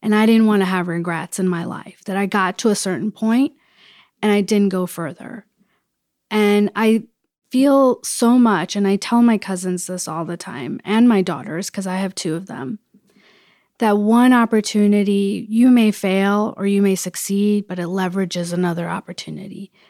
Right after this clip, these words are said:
and it increases your confidence along the way. Just grab the opportunities and go for it. What's the end result? You don't know. Your goals that you set, you may reach beyond those goals,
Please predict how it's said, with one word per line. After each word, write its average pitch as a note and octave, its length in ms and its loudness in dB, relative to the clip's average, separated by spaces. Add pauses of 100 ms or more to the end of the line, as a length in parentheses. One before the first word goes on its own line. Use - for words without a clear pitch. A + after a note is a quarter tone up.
(140)
and G3+ 360 2
it G3 120 -4
increases G3 580 -4
your F#3 120 -8
confidence F3+ 600 -10
along G3 360 -6
the G3 100 -10
way. - 320 -12 (460)
Just - 200 -6
grab C4 260 0
the C#4 60 2
opportunities A3+ 1000 0
and A3+ 160 2
go G#3+ 160 0
for E3+ 280 -6
it. - 240 -14 (600)
What's A3+ 380 0
the F#3+ 460 -4 (440)
end G#3 220 4
result? G#3+ 680 2
You A#3 200 4
don't B3+ 280 4
know. A3 480 4 (440)
Your A3 220 2
goals G#3+ 500 2
that G#3 240 -4
you G#3+ 140 2
set, G3+ 540 -2 (540)
you A#3 140 4
may C4+ 320 6
reach B3 360 2
beyond A3+ 540 6
those F#3+ 220 2
goals, - 640 -6